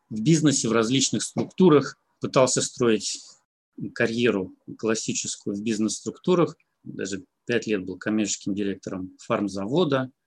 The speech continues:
потом там директором по продажам в разных структурах. Но вот в какой-то момент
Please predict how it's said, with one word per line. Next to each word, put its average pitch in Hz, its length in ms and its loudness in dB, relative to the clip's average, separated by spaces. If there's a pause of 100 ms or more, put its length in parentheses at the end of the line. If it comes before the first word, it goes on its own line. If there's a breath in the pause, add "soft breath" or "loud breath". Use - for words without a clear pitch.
(140)
потом - 260 -14
там 98 200 -14
директором 101 440 -6
по 101 120 -12
продажам 139 520 0
в 127 60 -4
разных 117 340 -2
структурах. 110 420 -2
Но 131 100 6
вот 170 100 4
в - 40 -10
какой-то 156 340 2
момент 160 440 6